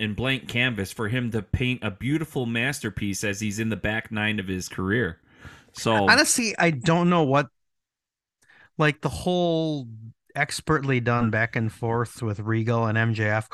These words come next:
Speaker 2: which haven't culminated in the cheap obvious of M J F beating up Regal. You know what I mean? Like, that's, that could be why they did it. Like, that's what I was expecting all along, is that he's, like, telling him he's not man enough,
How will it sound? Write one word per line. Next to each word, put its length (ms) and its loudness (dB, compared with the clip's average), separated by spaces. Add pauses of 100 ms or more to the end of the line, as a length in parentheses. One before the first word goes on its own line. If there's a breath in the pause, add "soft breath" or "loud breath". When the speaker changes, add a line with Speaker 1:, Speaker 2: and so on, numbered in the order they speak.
(140 loud breath)
Speaker 2:
which 200 2
haven't 460 2
culminated 680 2
in 140 0
the 100 -2
cheap 420 -6
obvious 680 2
of 120 0
M 240 0
J 220 -2
F 180 0
beating 380 -2
up 160 -2
Regal. 540 -4
You 100 -2
know 60 2
what 100 2
I 80 0
mean? 260 -2 (220 loud breath)
Like, 160 2
that's, 340 2 (220 loud breath)
that 160 4
could 160 0
be 140 2
why 300 4
they 180 0
did 180 -2
it. 220 -2 (260 loud breath)
Like, 140 0
that's 240 0
what 60 0
I 40 4
was 140 -2
expecting 500 -2
all 260 2
along, 300 0
is 160 -2
that 180 0
he's, 280 -4
like, 140 -2
telling 280 0
him 80 0
he's 140 0
not 180 0
man 220 0
enough, 360 0